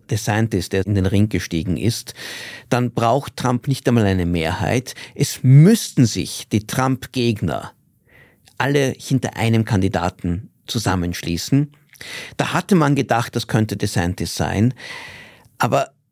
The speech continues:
einerseits, dadurch, dass er so stark rechts steht, ist er vielleicht manchen doch auch wieder suspekt und die sagen, „Na ja, einen ganz so rechten Kandidaten wollen wir auch nicht“, weil das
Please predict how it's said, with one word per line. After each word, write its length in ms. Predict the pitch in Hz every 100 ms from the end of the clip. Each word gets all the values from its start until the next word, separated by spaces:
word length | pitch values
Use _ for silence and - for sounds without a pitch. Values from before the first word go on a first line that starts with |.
| -
einerseits, 760 | - 156 185 175 139 139 - -
dadurch, 320 | 131 165 156
dass 180 | 147 139
er 80 | 139
so 320 | - 160 196
stark 460 | - 139 107 -
rechts 280 | 101 95 -
steht, 380 | - - 92 123
ist 160 | - 127
er 60 |
vielleicht 280 | 107 110 117
manchen 460 | 101 101 117 110 110
doch 160 | 107
auch 220 | - 95
wieder 160 | 123 101
suspekt 600 | - 78 - 110 - -
und 100 | 101
die 60 | 113
sagen, 200 | 90 90
„Na 80 | 92
ja, 160 | 95
einen 180 | 92 101
ganz 220 | - 104
so 80 | 107
rechten 500 | 90 92 - 95 -
Kandidaten 520 | - 98 90 90 107 92
wollen 200 | 85 95
wir 120 | -
auch 220 | 67 -
nicht“, 240 | 117 -
weil 100 | 101
das 300 | 98 101 -